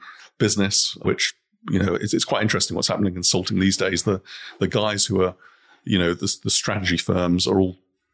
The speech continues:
building things that are to do, do with implementation, and the, and the people that are doing implementation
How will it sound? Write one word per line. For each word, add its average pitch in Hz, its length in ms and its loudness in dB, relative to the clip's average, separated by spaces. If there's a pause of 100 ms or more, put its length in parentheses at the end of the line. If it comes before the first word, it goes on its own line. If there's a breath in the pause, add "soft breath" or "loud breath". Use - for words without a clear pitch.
(100)
building 92 400 2
things 90 340 0
that 90 80 -6
are - 80 0
to - 0 -
do, 92 180 2
do 98 220 2
with 90 100 4
implementation, 87 720 0
and 85 120 0
the, 90 40 -2 (120)
and 110 100 -2
the 104 40 2
people 104 220 2
that - 80 -4
are 107 100 0
doing 95 80 4
implementation 98 640 0